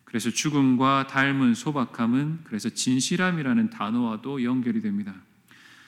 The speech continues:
소박함은 물질로서 나를 표현하지 않겠다라는 다짐입니다. 내 자신을 표현하는 것은 물질이 아니라 나의 마음이다라는 다짐을 살아가는 모습이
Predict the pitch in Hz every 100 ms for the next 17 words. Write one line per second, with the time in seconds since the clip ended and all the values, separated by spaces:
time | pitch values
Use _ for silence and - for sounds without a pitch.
0 | - - 190 185 - 151 147 139 131 127
1 | 180 185 208 185 143 117 147 123 104 113
2 | 117 - 170 156 123 107 95 - 143 -
3 | 147 139 110 98 - 123 120 95 - -
4 | - _ _ - - _ _ - 127 147
5 | 143 143 131 156 151 139 120 113 120 117
6 | 139 131 147 117 101 110 131 131 120 127
7 | 123 107 107 113 139 156 135 120 117 110
8 | 107 123 127 107 120 120 - 147 131 113
9 | 101 104 - 110 147 170